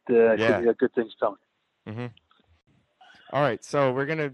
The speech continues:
Speaker 2: move into, like, sort of a little bit of rapid fire questions, and then we'll go into fan questions, and then we'll let you go. Um, but I wanted to get your thoughts on the Liberty jersey. Um, there's a lot of fans wanting it to come back.
Speaker 1: Unbelievable.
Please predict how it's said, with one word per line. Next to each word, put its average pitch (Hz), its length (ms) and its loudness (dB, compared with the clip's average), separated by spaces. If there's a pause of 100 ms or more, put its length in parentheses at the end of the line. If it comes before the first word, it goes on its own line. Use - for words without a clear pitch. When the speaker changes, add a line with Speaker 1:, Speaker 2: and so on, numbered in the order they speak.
(120)
Speaker 2:
move 123 340 -4
into, 120 300 -6
like, 107 200 -6
sort 110 260 -2
of 104 120 -2
a 107 40 -12
little 104 200 -4
bit 104 140 -2
of 98 160 -4
rapid 98 340 -2
fire 98 300 -4
questions, 95 480 -8
and 98 100 -6
then 95 220 -4
we'll 95 120 -6
go 95 200 -4
into 95 140 -10
fan 92 280 -10
questions, 92 520 -10
and 92 120 -10
then 92 80 -4
we'll 92 160 -4
let 90 160 -8
you 92 60 -14
go. 90 400 -6 (400)
Um, 101 300 2
but 127 120 0
I 139 80 0
wanted 185 220 0
to 165 40 -8
get 160 120 -2
your 156 100 0
thoughts 139 420 0
on 139 120 -2
the 127 60 -2
Liberty 123 420 0
jersey. 101 560 -4
Um, 98 420 -6
there's 113 200 -4
a 110 40 -6
lot 110 200 2
of 110 80 -6
fans 107 300 -4
wanting 110 280 -4
it 101 60 -16
to 113 80 -12
come 107 200 -4
back. 185 220 4
Speaker 1:
Unbelievable. 151 560 4